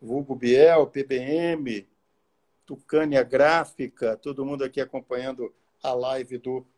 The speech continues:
Toque de Bola nesta quarta-feira e a gente falando um pouquinho dessa série que é a série Virando a Página, onde a gente vai colocar aí o panorama e a projeção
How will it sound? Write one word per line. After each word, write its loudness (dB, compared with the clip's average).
Toque -2
de -10
Bola 0
nesta -6
quarta-feira -6
e -8
a -4
gente -12
falando -2
um -14
pouquinho -8
dessa -4
série -4
que -8
é -2
a -2
série 0
Virando 0
a 2
Página, -4
onde -12
a -10
gente -16
vai 2
colocar 2
aí 2
o -10
panorama -2
e -4
a -2
projeção -6